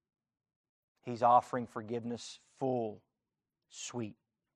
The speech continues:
He is quick to offer this forgiveness to those who are already condemned. Payment has been made.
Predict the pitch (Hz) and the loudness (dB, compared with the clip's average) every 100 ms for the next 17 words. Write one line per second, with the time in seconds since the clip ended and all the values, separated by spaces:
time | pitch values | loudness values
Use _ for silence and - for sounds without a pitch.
0 | _ _ _ _ _ _ _ _ _ _ | _ _ _ _ _ _ _ _ _ _
1 | _ _ _ _ - 127 - - - 156 | _ _ _ _ -4 -4 -4 -10 2 2
2 | 147 147 131 120 120 117 - 120 107 117 | 2 6 6 6 2 -8 -8 -10 -6 -4
3 | 113 - - 113 120 113 - 113 107 113 | -6 -10 -8 -4 -4 -4 -2 0 2 2
4 | 110 117 110 107 - 107 104 101 95 92 | 2 -2 -6 -10 -12 -12 -10 -14 -14 -20
5 | - _ _ _ _ _ _ _ _ _ | -20 _ _ _ _ _ _ _ _ _
6 | _ _ _ _ _ _ _ _ _ _ | _ _ _ _ _ _ _ _ _ _
7 | _ _ _ _ _ _ _ _ _ _ | _ _ _ _ _ _ _ _ _ _
8 | - - 147 156 127 113 107 110 107 98 | -10 2 2 2 -4 -6 -6 -6 -6 -10